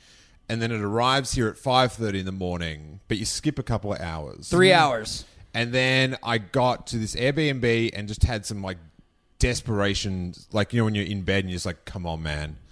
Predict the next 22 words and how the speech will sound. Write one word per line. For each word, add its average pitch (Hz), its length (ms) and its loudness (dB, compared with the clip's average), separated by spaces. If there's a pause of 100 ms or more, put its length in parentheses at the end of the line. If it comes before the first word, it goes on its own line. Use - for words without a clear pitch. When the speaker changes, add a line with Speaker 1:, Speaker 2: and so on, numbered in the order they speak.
(280)
Speaker 1:
I 87 80 -2
need 90 240 0
this 82 100 -6
sleep 78 480 -4
Speaker 2:
Mm-hmm. 156 340 6
Speaker 1:
right 90 160 4
now." 87 260 -2
So - 140 -4
then 107 80 0
I've 113 100 -2
just 95 140 -8
woken 101 300 -2
up 95 400 -4 (460)
and 110 160 -2
then 117 200 4
I've 104 160 -4
got 123 140 0
these 117 180 0
two 127 680 4
podcast 120 580 0
voices. 85 1000 -4 (220)
<laughs> 254 80 -4